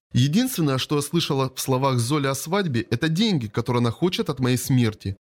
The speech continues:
и честь для семьи. У всех мужей той дамы, как написано в документе по родословной, значилась «Вечная память за смерть в бою». Она не просто не пыталась это скрыть, эти надписи были как будто хвастовство. «Нет, я отказываюсь!»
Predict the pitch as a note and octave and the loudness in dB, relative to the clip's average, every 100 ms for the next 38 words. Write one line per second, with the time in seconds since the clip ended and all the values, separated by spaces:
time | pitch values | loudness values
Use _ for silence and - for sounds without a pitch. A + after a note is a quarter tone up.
0 | - A#2+ - D#3+ F#3 D3+ C3+ - B2 A#2 | 0 0 2 0 0 0 -2 2 2 2
1 | G#2 G2 - _ - C#3+ - A#3 E3 D3+ | 0 -2 -4 _ -2 0 0 -2 0 0
2 | C3+ C3+ A2+ _ C3+ B2 A#2+ F#3+ G3 A#2+ | 2 0 -2 _ 0 0 2 0 2 0
3 | G#2 - B2+ C3 C3+ - C3 B2+ B2+ C3+ | 0 -2 -2 -2 -2 -2 0 0 0 0
4 | D#3 C#3 A#2 A#2 A#2+ A#2 - F#3 F#3+ A2+ | 0 -2 -2 -2 0 -2 0 0 0 0
5 | A#2 F#3 G3+ B2 G#2 - - A2 F3+ - | 0 0 0 -2 -2 -2 -2 0 0 0
6 | G3 F#3+ G3 F#3+ F3+ A2+ A2 - A#2 A2 | -2 0 -2 0 0 -2 -8 -6 -6 -4
7 | A2 A2+ G#2+ G#2 F#2 - _ A#2 B2+ E3 | 0 0 0 -2 -4 -10 _ 0 2 0
8 | E3+ C4 - D3+ C#3+ C#3+ C#3 B2 B2 C#3+ | -2 -2 0 0 0 0 0 0 -2 -4
9 | - - C3 G2+ - B2 C3 C3+ G#3+ - | -2 0 0 0 -2 -2 0 0 0 -4
10 | C3 G#2+ A2 G#3 G#3+ F3+ F3 F#3 F3 - | -4 0 0 0 0 -2 -2 -2 -4 -6
11 | _ - B2 - B2+ - B2 A2+ G2 F#2+ | _ -2 -2 0 -2 -2 0 2 0 -4
12 | _ _ _ - C#3+ F3 A2+ B2+ F#3+ A3+ | _ _ _ 2 4 4 2 0 0 0
13 | D3 D3 B2 G#2+ G2 G2 - | -2 0 0 0 0 -2 -8